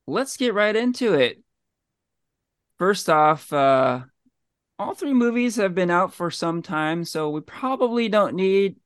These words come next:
to give a spoiler alert. But just in case you haven't seen them, we're gonna talk about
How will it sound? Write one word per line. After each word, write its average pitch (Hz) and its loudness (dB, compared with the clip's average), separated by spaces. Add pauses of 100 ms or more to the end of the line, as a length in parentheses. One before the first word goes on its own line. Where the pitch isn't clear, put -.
(360)
to 185 -10
give 185 -2
a 190 -2
spoiler 185 0
alert. 185 0
But 226 2
just 254 4
in 233 2
case 240 -2 (800)
you 135 -6
haven't 135 -2
seen 165 0
them, 247 -2 (520)
we're 156 4
gonna 180 6
talk 175 4
about 170 2